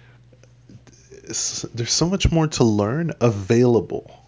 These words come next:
you know, not needing. That's a clear definition to kinda set upon. There's so much more to learn available to you. It's just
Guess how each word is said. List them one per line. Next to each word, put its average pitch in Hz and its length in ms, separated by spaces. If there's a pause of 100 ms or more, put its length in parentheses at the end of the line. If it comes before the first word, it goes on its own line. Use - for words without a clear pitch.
you 107 140
know, 98 140
not 120 380
needing. 104 720
That's 95 420 (220)
a 104 80
clear 107 340
definition 98 600
to - 80
kinda 98 280
set 95 240
upon. 98 360 (400)
There's 110 120
so 120 100
much 127 200
more 113 140
to 104 100
learn 104 260
available 98 500
to - 200
you. 98 340 (220)
It's - 200
just 101 340